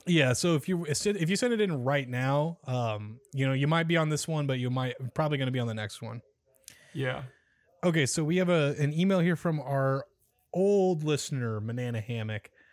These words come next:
Speaker 1: who says, uh, "Hey guys and potential guest, found some interesting reviews of Planet Fitness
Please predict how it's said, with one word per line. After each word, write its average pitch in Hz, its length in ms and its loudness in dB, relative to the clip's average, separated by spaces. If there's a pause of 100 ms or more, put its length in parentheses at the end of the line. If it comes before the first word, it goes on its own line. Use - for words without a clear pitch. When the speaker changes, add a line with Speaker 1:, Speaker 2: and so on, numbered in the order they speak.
(340)
Speaker 1:
who 127 100 -6
says, 123 400 -4
uh, 117 420 -2 (220)
"Hey 170 260 0
guys 156 380 2
and 123 140 -2
potential 135 400 -4
guest, 113 460 -4
found 190 280 0
some 160 200 -2
interesting 175 540 -2
reviews 143 420 0
of 113 160 -4
Planet 147 380 -4
Fitness 113 500 -4